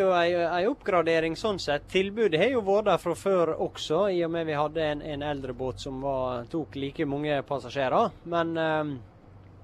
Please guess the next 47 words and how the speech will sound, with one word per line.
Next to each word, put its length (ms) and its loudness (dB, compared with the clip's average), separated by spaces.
men 140 0
det 80 0
blir 160 4
nå 100 4
absolutt 320 -6
videreført, 640 0
da, 80 0
kan 160 -2
du 80 -10
si, 160 -2
tilbudet 480 -6
som, 300 -10
som 180 -6
er 140 -2
i 100 -4
dag. 320 -6
Og, 240 -6
ja. 160 0
Og 80 -4
vi 160 6
har 720 6
mulighet 380 4
til 100 2
å 80 0
ta 160 4
med 240 0
oss, 180 -6
eh, 1200 -8
alle 720 2
ty-, 240 -2
typer 400 4
passasjerer, 560 6
skulle 160 -2
jeg 80 -6
til 80 -6
å 60 -8
si. 180 0
For 240 -2
det 140 -4
er 100 -2
klart, 240 2
eh, 240 0
den 240 -2
Balthazar 560 -2
var 160 0
jo 320 -2
nå 200 -6